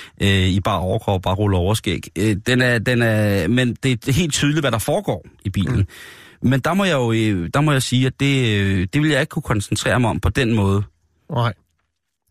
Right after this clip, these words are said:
Speaker 1: Jeg skal ikke kunne undsige mig, at jeg kender en, som engang havde en kammerat, som havde en nabo, som hvis fætter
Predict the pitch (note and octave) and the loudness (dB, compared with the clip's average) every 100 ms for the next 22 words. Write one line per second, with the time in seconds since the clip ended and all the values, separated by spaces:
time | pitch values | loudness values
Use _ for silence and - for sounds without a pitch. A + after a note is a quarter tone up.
0 | _ - A2+ - D#3+ - D#3+ F3 E3 D3+ | _ -2 0 0 -2 0 0 0 0 2
1 | C#3 A#2 A2+ _ A#2 A#2 A#2+ D3+ D#3+ C#3 | 2 0 -4 _ -4 -2 -2 0 0 0
2 | G#2+ C3+ B2 C3+ B2+ B2+ A#2+ A2+ C3 A2 | 0 0 0 0 2 0 0 -2 0 0
3 | - G#2+ B2+ C3 A#2+ B2 D#3 D3+ B2+ A2+ | 2 2 2 2 2 0 0 0 0 0
4 | B2 - - - F3+ F#3 | -2 -2 -4 -2 0 0